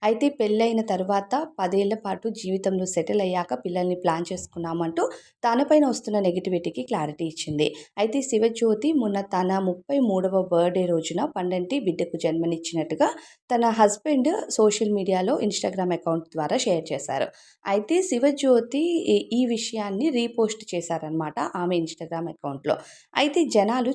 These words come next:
చాలామంది ఆమెకి పాజిటివ్‌గా కంగ్రాచ్యులేషన్స్ అయితే చెప్తున్నారు.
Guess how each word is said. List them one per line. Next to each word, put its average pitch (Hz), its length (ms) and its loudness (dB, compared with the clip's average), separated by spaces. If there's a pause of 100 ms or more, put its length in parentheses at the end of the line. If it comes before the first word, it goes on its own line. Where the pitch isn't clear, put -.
(100)
చాలామంది 202 580 0
ఆమెకి 220 340 -4
పాజిటివ్‌గా 185 640 0
కంగ్రాచ్యులేషన్స్ 175 880 -4
అయితే 151 200 -6
చెప్తున్నారు. 165 640 -2